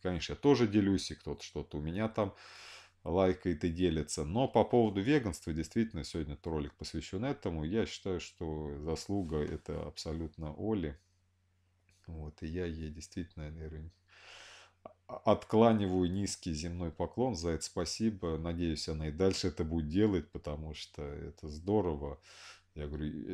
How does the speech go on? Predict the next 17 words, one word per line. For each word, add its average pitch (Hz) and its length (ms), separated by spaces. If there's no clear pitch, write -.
я, 104 220
я 95 260
рад, 98 200
что 85 300
моя 80 320
страница 82 800
благодаря 80 540
ей 82 320
тоже 78 260
является 78 440
такой 76 280
живой, 87 560
информативной, 80 1040
в 80 120
этом 80 280
плане 87 380
обличающей 78 1040